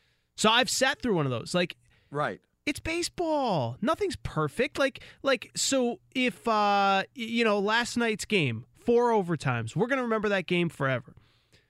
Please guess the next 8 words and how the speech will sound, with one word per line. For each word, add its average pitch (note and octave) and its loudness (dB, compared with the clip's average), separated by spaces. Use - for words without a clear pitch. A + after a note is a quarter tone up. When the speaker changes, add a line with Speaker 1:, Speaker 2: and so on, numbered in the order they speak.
Speaker 1:
What? F3+ 2
So F#3 2
should, F3 2
should F#3+ 0
we F3+ 0
take - -2
player, F#3+ 2
like, E3+ -2